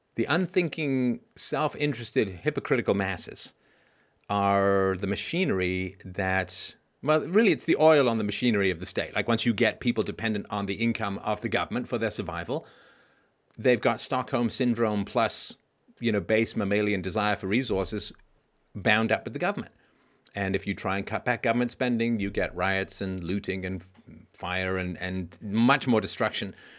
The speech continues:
in the short run than even the welfare state. If you try to stop the military-industrial complex, I mean, J F K tried that and it wasn't like he had a wonderful day in Dallas. So is it simply a matter of,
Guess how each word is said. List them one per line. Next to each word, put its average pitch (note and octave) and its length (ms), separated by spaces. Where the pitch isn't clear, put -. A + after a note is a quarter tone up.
in G2+ 100
the F#2+ 60
short - 260
run F#2+ 200
than F2+ 180
even G2 240
the F2 60
welfare G2 340
state. G2 360
If B2 180
you B2 80
try A#2 320
to A#2 200
stop A2+ 300
the A2 120
military-industrial G#2 1300
complex, G2+ 680
I A2+ 40
mean, F2 180
J F2 180
F F2 100
K G#2 200
tried F2+ 300
that G2 240
and F2+ 160
it E2+ 60
wasn't F2 220
like E2+ 120
he A2+ 140
had F#2 160
a E2+ 200
wonderful F#2 320
day F#2+ 180
in F#2 100
Dallas. G2 360
So G#2+ 280
is F3 280
it G3 240
simply D3+ 400
a A#2 60
matter A2 380
of, G2+ 800